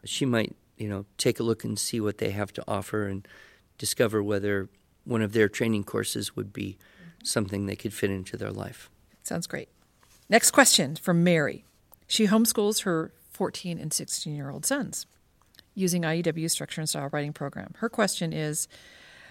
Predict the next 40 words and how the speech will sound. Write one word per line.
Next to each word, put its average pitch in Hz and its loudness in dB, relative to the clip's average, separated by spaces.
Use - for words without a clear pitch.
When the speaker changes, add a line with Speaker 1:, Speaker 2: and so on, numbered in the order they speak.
Speaker 2:
she - 2
really, 214 12
lo-, 180 4
well, 147 0
her 170 -8
comments 151 -4
are, 139 -6
"I 151 0
really 240 6
love 165 8
it 147 2
and 165 2
it's - -2
working 196 2
well. 151 -6
However, 202 6
my 160 2
fourteen-year-old 151 0
has 160 -4
some 151 -2
issues, 202 -4
lack 143 -4
of 165 -10
proper 165 -6
punctuation 165 -4
in 147 -6
sentences, 185 -2
run-ons, 180 4
and 165 -2
tense 185 2
agreement, 165 -2
to 165 -4
name 156 -2
a 151 -2
few. 131 -6
I - 4
have 185 6
addressed 185 6
these 165 2
in 151 0